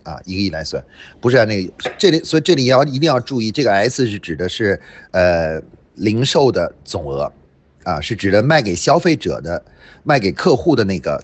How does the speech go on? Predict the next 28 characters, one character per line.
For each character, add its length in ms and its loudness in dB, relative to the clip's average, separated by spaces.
最 200 4
终 160 4
用 180 4
户 180 -2
的 80 0
那 160 -4
个， 240 -6
那 120 -8
个 120 -6
价、 280 -2
那 200 -6
个 340 -8
总 200 -6
的 120 -6
金 240 -4
额， 120 -6
啊， 140 -8
金 180 -8
额， 100 -10
不 160 4
是 120 4
企 340 -2
业 180 0
的 260 -2
销 260 0
售 160 -2
收 180 -4
入， 200 -4